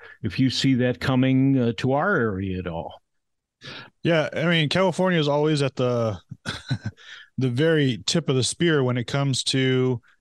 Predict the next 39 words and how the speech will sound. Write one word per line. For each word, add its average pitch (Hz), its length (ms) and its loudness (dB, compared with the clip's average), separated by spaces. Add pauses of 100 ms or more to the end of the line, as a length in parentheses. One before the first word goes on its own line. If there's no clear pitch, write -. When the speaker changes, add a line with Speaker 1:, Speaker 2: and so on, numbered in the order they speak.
Speaker 2:
I'm 139 100 2
gonna 139 160 2
say 123 200 2
weird, 127 560 2
uh, 113 380 0
things 131 340 0
that 117 100 -2
you 123 140 0
wouldn't 123 200 0
expect - 380 -4
to 127 60 -4
be 113 160 -4
Speaker 1:
<laughs> - 80 -8
Speaker 2:
passed. 107 500 -2 (320)
And, 139 440 0
you 160 200 0
know, 127 80 -8
so 131 160 -2
banning 160 400 0
gas-fired 131 720 -2
furnaces, 120 640 -2 (880)
you 135 120 0
know, 95 200 -4 (600)
it's, 120 600 0
it's 147 160 0
crazy, 117 500 0
and 127 240 0
I 127 100 0
don't 143 180 0
wanna 135 180 0
really 131 420 0 (200)
get 139 160 0
into 139 220 0
the, 110 220 -2
the 104 140 -6
politics 151 540 0
behind 120 440 0
this, 98 220 0
but, 113 380 -2